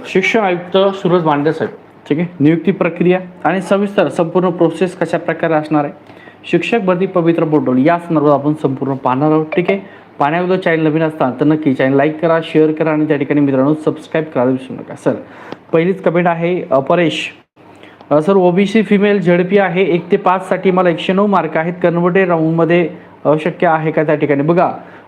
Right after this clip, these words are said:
अ, शक्यता त्या ठिकाणी महिलांच्या जाग्यात एक, अ, नाहीतच, आहे तर थोडं कमी आहे, त्यामुळे शक्यता कमी आहे. दुसरा टप्पा लगेच असणार आहे, काळजी करू नका. अ, माननीय शिक्षण आयुक्त सूरज मांढरे साहेब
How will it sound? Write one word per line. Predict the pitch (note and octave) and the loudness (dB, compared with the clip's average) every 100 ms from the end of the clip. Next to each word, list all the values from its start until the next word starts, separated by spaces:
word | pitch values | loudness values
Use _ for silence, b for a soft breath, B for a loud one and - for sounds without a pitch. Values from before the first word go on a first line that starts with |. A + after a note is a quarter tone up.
| - | 0
अ, | D3+ D#3 | 2 2
शक्यता | F3 F3 F#3 G3 | 0 -2 0 2
त्या | F#3 | 0
ठिकाणी | F3+ F3 F#3 | 0 0 2
महिलांच्या | F#3 E3+ D3 E3+ F3 F#3 | 2 2 2 2 2 2
जाग्यात | F3 D#3+ E3+ - - | 2 2 -2 -4 -4
एक, | D3+ E3+ - | -4 -4 -4
अ, | - D3 C#3 D#3 | 0 2 2 -2
नाहीतच, | E3 D#3+ D#3+ A#2 - - - - | -4 -2 0 -2 -4 -18 -6 -2
आहे | D#3 | -2
तर | D#3 E3+ | 0 0
थोडं | F3 | 0
कमी | F3 E3 E3 | 2 0 2
आहे, | E3+ | -2
त्यामुळे | E3+ D#3+ D#3 E3+ | 0 0 2 0
शक्यता | F3 F3 E3+ D3 D#3+ | -2 -4 -4 0 0
कमी | D#3 E3 E3 | 0 -2 -2
आहे. | E3 | -4
दुसरा | D#3 D#3+ F#3+ | -4 -2 -2
टप्पा | F#3+ - G3+ | -2 0 2
लगेच | F#3+ F3+ | 2 2
असणार | E3+ - B2+ | -2 -2 -4
आहे, | A2 | -2
काळजी | D3+ E3 F#3+ | -2 2 2
करू | G3+ F#3+ | 2 2
नका. | F#3+ F#3 F#3+ G3+ B B B B B | 0 0 0 0 B B B B B
अ, | C#3+ C#3 | 2 4
माननीय | D3 D#3+ F3 F#3 F#3+ | 4 2 2 2 0
शिक्षण | F#3 E3 - | 0 -4 -2
आयुक्त | E3+ E3 F3 | -2 0 -2
सूरज | E3+ E3 D#3 | 0 0 2
मांढरे | D3+ D3 D3+ | 0 0 0
साहेब | D3 | 0